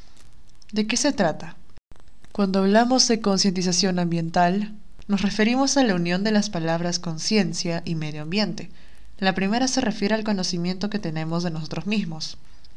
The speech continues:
La segunda, el entendimiento del entorno que nos rodea.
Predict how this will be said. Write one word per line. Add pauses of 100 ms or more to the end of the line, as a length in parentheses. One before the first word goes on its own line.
(120)
La
segunda, (380)
el
entendimiento
del
entorno
que
nos
rodea.